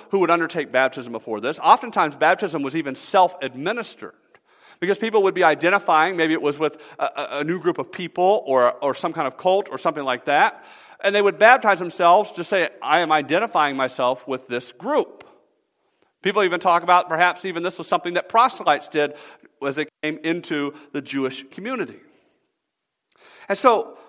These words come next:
what a Jew was doing by, by undertaking this, this thing, this sign that John was talking about, was in essence telling other people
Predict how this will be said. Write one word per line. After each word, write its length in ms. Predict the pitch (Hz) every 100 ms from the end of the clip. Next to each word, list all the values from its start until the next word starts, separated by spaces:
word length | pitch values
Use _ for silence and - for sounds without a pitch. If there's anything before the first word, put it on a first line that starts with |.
| -
what 160 | 240
a 80 | 311
Jew 340 | 160 - 214 240
was 220 | 175 151
doing 560 | - 254 214 143 180
by, 220 | 175 165 160
by 320 | 160 165 160 -
undertaking 800 | 220 254 247 - 208 202 190 160
this, 340 | 156 - - _
this 260 | 156 151
thing, 220 | - 180 175
this 200 | 156 -
sign 480 | - 208 214 151
that 140 | 147 143
John 240 | 156 170
was 140 | 147 -
talking 400 | - 240 160 135
about, 320 | 123 135 - - -
was 220 | 196 196
in 80 | 190
essence 560 | 233 - 185 180 - - - -
telling 400 | 220 254 320 269
other 240 | 220 208
people 640 | 208 226 226 151 151 202